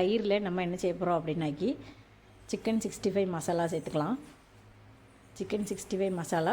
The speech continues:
கொஞ்சமா ஒரு, ஒரு டேபிள் ஸ்பூன் சிக்கன் சிக்ஸ்டி ஃபைவ் மசாலா சேர்த்துக்கலாம். சேர்த்துட்டு நல்லா மிக்ஸ் பண்ணிக்கோங்க. இதை நல்லா மிக்ஸ் பண்ணதுக்கப்புறம்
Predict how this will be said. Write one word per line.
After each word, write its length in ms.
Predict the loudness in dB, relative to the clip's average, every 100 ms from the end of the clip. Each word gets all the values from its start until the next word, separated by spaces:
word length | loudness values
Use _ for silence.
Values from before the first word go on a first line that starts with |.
| 0
கொஞ்சமா 360 | 0 0 -2 -2 -2
ஒரு, 120 | 0 -2 -2 0
ஒரு 120 | 0 0
டேபிள் 260 | 0 -2 -2
ஸ்பூன் 200 | -2 -2
சிக்கன் 220 | -2 -4 -4
சிக்ஸ்டி 240 | -6 0
ஃபைவ் 140 | 0 0
மசாலா 260 | 0 0 0
சேர்த்துக்கலாம். 440 | -2 -4 -2 -4 -6 -16 -20 -20 -20 -20 -20 -20 -20 -4
சேர்த்துட்டு 400 | 0 2 2 2 4
நல்லா 160 | 2 2
மிக்ஸ் 180 | 0 0
பண்ணிக்கோங்க. 400 | 0 2 2 2 0 -4 -20 -18 -16 -14 -14 -14 -14 -16 -18 -20 -20 -20 -20 -20 -20 -20 -20 -20 -20 -20 -20 -20 -20 -20 -20 -20 -20 -20 -14 -4
இதை 120 | 0 2
நல்லா 180 | 4 2
மிக்ஸ் 200 | -2 -2 -2
பண்ணதுக்கப்புறம் 640 | 0 -2 -2 0 0